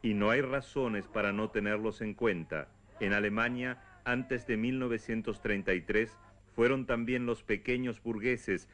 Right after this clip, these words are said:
los primeros que se sumaron a las columnas nazis, dejándose llevar y arrastrar por las mismas.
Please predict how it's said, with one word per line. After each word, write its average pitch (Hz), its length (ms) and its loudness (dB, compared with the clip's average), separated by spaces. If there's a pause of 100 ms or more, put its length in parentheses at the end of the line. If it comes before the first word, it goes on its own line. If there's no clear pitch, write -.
(160)
los 110 200 2
primeros 113 460 2
que 107 140 -4
se 107 120 -2
sumaron 107 520 0
a 104 40 0
las 101 200 -2
columnas 101 540 0
nazis, 95 500 -4 (340)
dejándose 113 640 -2
llevar 107 540 0
y 107 100 0
arrastrar 101 640 -2
por 101 160 0
las 101 180 -2
mismas. 85 480 -6